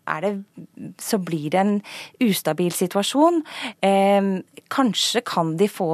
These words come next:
igjennom reformer. Mange krever nå at presidenten går av. Det har vel aldri før skjedd i meksikansk historie at en president er gått av på den måten.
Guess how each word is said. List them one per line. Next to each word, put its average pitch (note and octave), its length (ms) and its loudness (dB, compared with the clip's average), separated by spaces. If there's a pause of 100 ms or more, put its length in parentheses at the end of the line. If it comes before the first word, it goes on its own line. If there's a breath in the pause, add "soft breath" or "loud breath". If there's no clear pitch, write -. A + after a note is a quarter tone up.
igjennom E3+ 400 2
reformer. F#3+ 580 2
Mange F#3+ 480 0
krever F3 400 -2
nå D#3+ 240 0
at E3+ 260 -2
presidenten E3 600 -2
går F3+ 160 4
av. B3 240 2
Det F#3 140 -4
har E3+ 100 -2
vel - 160 -6
aldri D#3+ 320 -2
før E3 180 0
skjedd D3+ 260 -4
i E3 100 0
meksikansk E3+ 500 -2
historie D#3 380 -2
at D#3 100 -8
en E3+ 100 0
president D#3+ 520 -2 (360 loud breath)
er F#3+ 60 0
gått - 320 -6
av F3 180 0 (180)
på F#3 120 -2
den F3 160 4
måten. A3+ 460 2